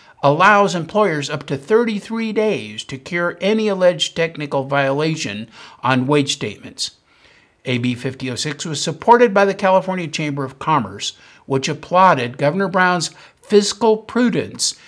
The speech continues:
in limiting frivolous and potentially devastating litigation against employers. The political pressure on the drug industry's pricing practices intensified this week,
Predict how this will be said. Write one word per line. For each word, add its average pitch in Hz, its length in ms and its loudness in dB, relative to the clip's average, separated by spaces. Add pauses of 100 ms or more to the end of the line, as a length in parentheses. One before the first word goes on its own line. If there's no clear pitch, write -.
(140)
in 139 220 2
limiting 165 480 0
frivolous 147 580 0
and 127 180 -6
potentially 135 640 -4
devastating 151 800 0
litigation 135 840 -4 (300)
against 123 720 -4
employers. - 840 -8 (3000)
The 185 100 -2
political 262 480 4
pressure 165 720 6
on 165 160 4
the 233 100 8
drug 233 360 8
industry's 180 540 -2
pricing 247 600 2
practices 135 720 -2
intensified 185 880 0
this 117 280 -6
week, 110 440 -6